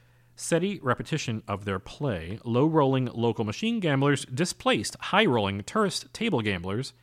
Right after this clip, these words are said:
as the heavyweights of the gambling scene in Las Vegas. Amazing. I mean, that means all the glitz and glamour of the big high-dollar rollers, and realistically that they're, like,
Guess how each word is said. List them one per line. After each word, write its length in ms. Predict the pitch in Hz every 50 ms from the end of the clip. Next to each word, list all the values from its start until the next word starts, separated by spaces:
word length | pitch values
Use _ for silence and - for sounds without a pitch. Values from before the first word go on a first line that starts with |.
| _ _
as 120 | 117 113 107
the 60 | 113
heavyweights 440 | 143 151 185 170 110 95 92 - -
of 100 | 95 95
the 60 | 98
gambling 420 | 107 107 110 110 110 107 104 101
scene 280 | - - 175 175 165 147
in 80 | 131
Las 200 | 127 139 143 -
Vegas. 380 | - 185 165 - - - - - _ _ - - - _ _ _ _ _ - - - _ _ - - -
Amazing. 340 | 104 110 131 139 131 - - _ - - - - _ - _ _ - - - - - - _ _ _ _ _ _ _ _ _ - -
I 60 | -
mean, 160 | 117 123 120 113
that 100 | 123 120
means 200 | 123 127 107 127
all 100 | 120 107
the 80 | 110
glitz 260 | 104 113 117 113 -
and 120 | - 107 101
glamour 400 | 110 113 113 123 120 104 95 95
of 120 | 92 92
the 60 | 101
big 240 | 90 92 104 104 98
high-dollar 500 | 98 110 101 98 95 104 101 98 98 95
rollers, 440 | 92 98 104 113 123 117 98 107 104
and 200 | 104 98 95 92
realistically 640 | 107 110 110 104 107 104 - 98 92 - 101 95
that 260 | 95 92 98 90 95 107
they're, 220 | 104 98 98 101
like, 220 | 98 90 85 82